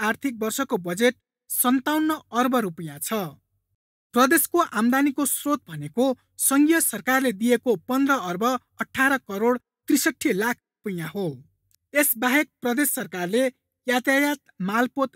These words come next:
सहितका केही कार्यालयबाट सेवाग्राहीसँग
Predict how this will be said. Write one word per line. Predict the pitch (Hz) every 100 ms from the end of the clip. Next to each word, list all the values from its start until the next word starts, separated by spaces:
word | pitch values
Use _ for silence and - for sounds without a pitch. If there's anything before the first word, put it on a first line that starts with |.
| -
सहितका | - 240 285 330
केही | 302 - 262
कार्यालयबाट | 262 - 214 233 254 254 180 156 226 254 - _ _
सेवाग्राहीसँग | - - 277 285 202 202 226 240 262